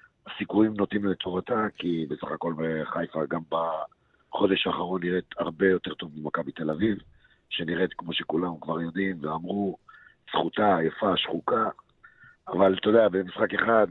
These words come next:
מסוג, אה, כזה של משחקים, עוד כשהקהל חוזר ללא הגבלות, אז אתה יודע, פתאום יכולים לבוא לך אנרגיות, אה, משום מקום ו-,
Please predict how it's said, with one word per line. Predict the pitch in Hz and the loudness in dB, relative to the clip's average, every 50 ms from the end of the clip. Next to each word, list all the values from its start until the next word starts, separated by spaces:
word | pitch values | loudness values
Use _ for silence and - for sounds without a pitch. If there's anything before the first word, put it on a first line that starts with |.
| 90 | 0
מסוג, | 87 87 - - 110 104 - - - 104 | -6 -16 -14 -12 -12 -12 -8 -6 -6 -4
אה, | 98 92 92 90 90 90 90 90 87 90 - - _ - _ - - _ _ _ | -4 -6 -6 -6 -6 -6 -6 -8 -8 -10 -12 -14 _ -20 _ -20 -20 _ _ _
כזה | - 87 87 101 | -12 -10 -8 -6
של | 98 - 101 | -6 -8 -8
משחקים, | 92 90 - - 95 - - 104 95 | -10 -10 -8 -8 -8 -6 -6 -6 -6
עוד | 87 82 76 - - - | -6 -8 -8 -10 -8 -4
כשהקהל | - - - 95 87 - - 98 101 101 | -2 0 0 0 0 0 0 2 2 2
חוזר | - - 90 92 92 104 101 92 | 0 -2 -2 2 4 4 4 4
ללא | 90 90 90 98 101 | 2 0 0 0 -2
הגבלות, | 98 87 85 87 90 98 - 107 92 92 - - - _ _ _ _ - - _ _ _ _ _ _ _ | -2 -2 -2 -2 0 0 0 0 -2 -2 -6 -10 -20 _ _ _ _ -20 -20 _ _ _ _ _ _ _
אז | - - | -10 -4
אתה | 87 | -2
יודע, | 90 95 98 95 87 | 2 2 2 2 0
פתאום | - 92 - 98 95 95 | -2 -4 -4 -2 -2 -2
יכולים | 92 92 107 95 101 101 98 | -2 -2 -2 -2 -4 -4 -4
לבוא | 95 87 95 98 | -2 0 0 0
לך | 95 92 - - 85 82 82 82 85 | 0 0 -2 -4 -4 -4 -4 -4 -4
אנרגיות, | 82 98 95 87 82 92 98 92 - - - | -2 -2 -2 0 0 2 2 2 0 0 -2
אה, | 92 90 90 87 82 78 78 78 - - - - - - - - _ _ _ _ _ - | 0 0 0 0 -2 -4 -6 -10 -12 -16 -20 -20 -20 -20 -20 -20 _ _ _ _ _ -8
משום | - 90 - - 113 107 101 | -4 0 0 2 4 4 4
מקום | 95 - 95 107 110 117 123 123 117 104 95 | 4 6 6 8 8 8 6 4 2 -2 -2
ו-, | 95 | -2